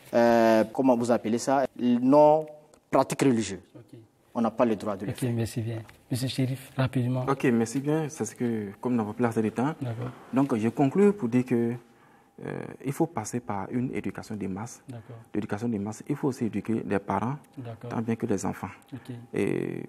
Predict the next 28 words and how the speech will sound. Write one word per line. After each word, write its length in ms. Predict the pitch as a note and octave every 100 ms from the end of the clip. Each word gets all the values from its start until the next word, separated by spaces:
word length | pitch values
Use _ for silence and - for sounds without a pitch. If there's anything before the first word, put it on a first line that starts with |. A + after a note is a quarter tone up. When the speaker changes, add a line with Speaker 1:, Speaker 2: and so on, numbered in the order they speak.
| -
Speaker 3:
faisons 280 | - B2 D3+
en 60 | B2+
sorte 300 | - C#3+ -
que 200 | C#3+ D3+ - - _ _ _ _ _ _ _ -
nous 80 |
soyons 240 | C#3+ A#2+ B2
des 280 | A2+ G2 G2+
amis 300 | G#2 B2+ D3 - - -
à 100 | G2
nos 220 | A2 G#2+
enfants. 220 | G2+ G2 F#2 _ - - _ -
Mais 200 | - -
aujourd'hui, 500 | A#2 A#2+ C3 E3 G#3 - - _ _ - - _ _ _ _ _ _ _ - -
beaucoup 340 | B2 - C3+
de 100 | E3+
jeunes 360 | A#2 C3+ D3+ D#3 - - -
ont 60 | -
compris, 400 | G#2+ G#2+ C3 G#2
les 140 | G#2
jeunes 180 | G#2+ C#3
cadres, 320 | D#3 B2 - - - _ _ _
Speaker 2:
D'accord. 160 | C3 A#2+
Speaker 3:
beaucoup 200 | G#2+ G#2+
de 60 | A#2+
jeunes 160 | A#2
cadres 200 | A#2 A#2
ont 60 | G2
compris, 380 | - - A#2+ E3+